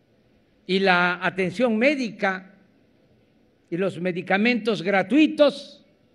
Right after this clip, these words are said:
sean un derecho del pueblo. Ya se reformó el artículo cuarto de la Constitución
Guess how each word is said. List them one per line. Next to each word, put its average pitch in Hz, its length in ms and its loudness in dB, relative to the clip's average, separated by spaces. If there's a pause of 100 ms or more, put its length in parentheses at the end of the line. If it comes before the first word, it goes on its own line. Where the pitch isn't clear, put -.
(1500)
sean 240 560 2
un 269 200 2
derecho 254 640 4
del 240 200 4
pueblo. 262 580 4 (1120)
Ya 262 360 4
se 220 340 2
reformó 220 1080 4 (1120)
el 233 180 6
artículo 226 680 4
cuarto 277 420 4
de 233 100 2
la 214 140 2
Constitución 220 1040 4